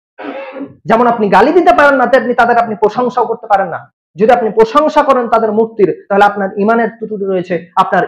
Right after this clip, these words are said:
ইমান চলে যাবে আপনার ভিতর থেকে। ঠিক, আহ, তেমনি ভাবে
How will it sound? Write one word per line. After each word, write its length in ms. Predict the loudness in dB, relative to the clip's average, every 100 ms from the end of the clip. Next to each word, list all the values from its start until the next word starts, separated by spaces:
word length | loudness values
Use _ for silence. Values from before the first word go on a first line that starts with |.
| 0
ইমান 380 | 2 4 4 4
চলে 220 | 4 4
যাবে 140 | 4
আপনার 260 | 4 2 0
ভিতর 240 | -2 -6
থেকে। 360 | -12 -12 -12 -12 _ _ _ _ _ _
ঠিক, 100 | -14 -12 -20 -20 -6 0
আহ, 360 | 2 0 -8 0
তেমনি 220 | 2 4
ভাবে 340 | 4 4 2